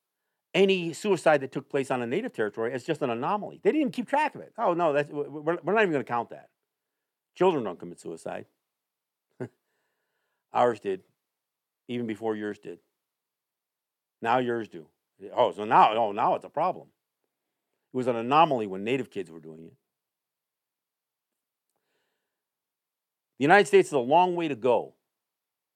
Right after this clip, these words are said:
before they ever can suggest that they've, <laughs> that, that they've made any real headway with racism. And if you're gonna reduce racism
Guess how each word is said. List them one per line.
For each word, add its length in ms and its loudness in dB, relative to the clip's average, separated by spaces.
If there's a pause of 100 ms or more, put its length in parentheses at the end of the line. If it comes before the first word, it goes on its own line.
before 680 2
they 260 -6 (100)
ever 320 4 (340)
can 320 -8 (100)
suggest 760 0
that 140 -6
they've, 180 -8 (160)
<laughs> 300 -14
that, 200 -4
that 120 -4
they've 140 -6
made 200 -2
any 160 -8
real 180 -4
headway 300 -6
with 160 -10
racism. 460 -14 (1800)
And 120 2
if 80 2
you're 140 4
gonna 160 6
reduce 540 -4 (280)
racism 640 -2